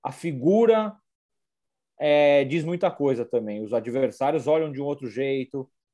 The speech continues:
os torcedores adversários olham de outra forma.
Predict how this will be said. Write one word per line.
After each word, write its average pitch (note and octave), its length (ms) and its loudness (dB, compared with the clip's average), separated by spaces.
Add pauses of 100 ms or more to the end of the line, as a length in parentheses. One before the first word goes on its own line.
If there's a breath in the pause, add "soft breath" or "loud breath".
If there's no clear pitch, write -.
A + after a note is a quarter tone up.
(140)
os - 120 -20
torcedores D#3+ 640 2
adversários C#3+ 1040 -2 (320)
olham C#3+ 240 -2
de B2+ 80 -6
outra C3+ 240 -4
forma. C3 500 0